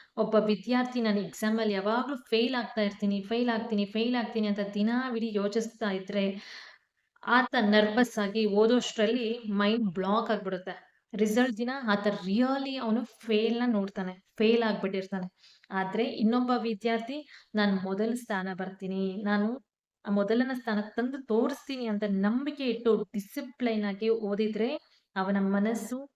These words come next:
ಅವನ ಎನರ್ಜಿ, ಅವನ ಆಕ್ಷನ್ ಎಲ್ಲವೂ ಅವನ ಗುರಿಯ ಕಡೆ ಕೆಲ್ಸ ಮಾಡುತ್ತೆ.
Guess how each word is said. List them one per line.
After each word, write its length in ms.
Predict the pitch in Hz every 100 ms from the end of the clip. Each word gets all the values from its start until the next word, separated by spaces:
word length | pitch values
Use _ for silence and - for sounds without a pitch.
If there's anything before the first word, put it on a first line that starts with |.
| 196
ಅವನ 220 | 185 196 202 208
ಎನರ್ಜಿ, 800 | 226 262 277 - 262 - - _
ಅವನ 260 | 202 196 196 196
ಆಕ್ಷನ್ 560 | 208 208 214 - 226 196 - - -
ಎಲ್ಲವೂ 680 | 202 214 233 254 254 302 - -
ಅವನ 220 | 190 202 190 -
ಗುರಿಯ 280 | 202 214 233
ಕಡೆ 300 | 226 202 220
ಕೆಲ್ಸ 280 | 208 196 202
ಮಾಡುತ್ತೆ. 720 | 190 185 185 - 190 - _